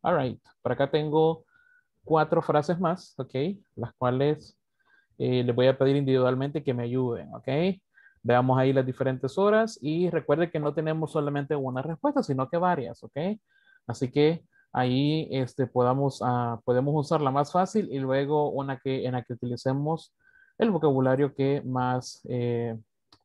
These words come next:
eh, el que nos recordamos, ¿ok? Así que vamos a iniciar. Vea las horas por ahí. Veo que hay unos que ya están escribiendo. Excelente. Y ya voy a empezar a preguntarles, ¿ok?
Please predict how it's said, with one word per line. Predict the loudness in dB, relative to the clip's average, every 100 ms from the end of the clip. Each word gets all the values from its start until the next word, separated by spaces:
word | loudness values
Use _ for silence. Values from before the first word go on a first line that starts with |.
| _ _ _ _ _ _
eh, | -2 0 0
el | -2
que | 0
nos | 2 2
recordamos, | 2 -2 -4 -6 -8 -12
¿ok? | -8 -2 -2
Así | -2 -4
que | -4
vamos | -4 -4 -6 -6
a |
iniciar. | -6 -6 -2 2 2 4 2 0 -4 _ _ _ _ _ _ _
Vea | 0 2 2
las | 0 -2
horas | -2 -2 -4
por | -4
ahí. | -4 -2 -2 0 0 -2 -4 _ _
Veo | -2 -2 0
que | -4
hay |
unos | -4 -4
que | -8 -6
ya | -8
están | -6 -8
escribiendo. | -8 -8 -8 -6 -4 -4
Excelente. | -4 -8 -6 -4 -4 -2 -2 -2 -8 _ _ _ _ _ _ _
Y | -2 0 0 -2 -2
ya | 0
voy | 2 2
a |
empezar | -2 -4 -4 -4
a | -4
preguntarles, | -6 -10 -12 -12 -14 -16 -20
¿ok? | -14